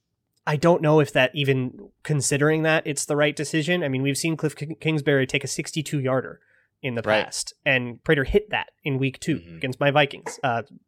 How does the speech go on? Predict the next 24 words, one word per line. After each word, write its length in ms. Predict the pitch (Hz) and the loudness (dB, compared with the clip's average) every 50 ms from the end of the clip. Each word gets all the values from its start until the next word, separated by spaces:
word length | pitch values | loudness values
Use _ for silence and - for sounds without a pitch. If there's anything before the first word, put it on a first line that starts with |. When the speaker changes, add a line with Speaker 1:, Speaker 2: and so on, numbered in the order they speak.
| _ _ | _ _
Speaker 1:
existence 420 | 180 147 131 143 - 156 147 - 143 | -4 -2 0 0 0 0 -2 -2 -2
is 80 | 131 | -2
pain. 240 | - 165 147 117 - - - - - - | 0 0 -2 -2 -4 -10 -18 -20 -20 -20
<laughs> 180 | - _ _ - - - - - | -20 _ _ -2 0 2 6 6
Um, 180 | 214 175 180 139 123 - 165 | 8 8 6 4 2 0 2
but 240 | 165 165 175 165 - - - - - - - - - - _ | 4 4 2 2 0 -6 -12 -14 -14 -20 -20 -20 -20 -20 _
Speaker 2:
<laughs> 500 | - - - 208 - 196 185 139 101 - | -20 -16 -14 -12 -12 -12 -12 -14 -10 2
Speaker 1:
so 140 | - 240 233 | 4 6 6
I 100 | 185 214 | 8 6
don't 120 | 233 226 196 | 6 6 6
know 220 | 170 147 127 120 - | 6 6 6 4 4
if 480 | 151 139 - - - - - - - - - - - - | 2 0 0 -2 -8 -12 -12 -12 -14 -14 -14 -16 -14 -10
maybe 420 | 170 143 127 156 165 165 151 156 156 | -6 -2 4 6 6 6 6 4 6
there 160 | 143 156 147 | 6 6 6
was 160 | 135 135 - | 6 4 4
something 300 | - 165 139 131 143 135 | 2 0 0 0 0 0
that 160 | 127 123 - | 0 -2 -2
Prater 240 | - 135 127 123 127 | -2 -4 -2 -2 -4
said 240 | - - 262 254 240 | 0 2 2 4 4
or 60 | 233 | 4
something 240 | - 220 196 196 202 | 2 2 2 4 2
like 120 | 190 185 | 2 4
that, 180 | - 185 180 - | 4 4 4 4
or 200 | 139 139 127 - | 2 -2 -4 -6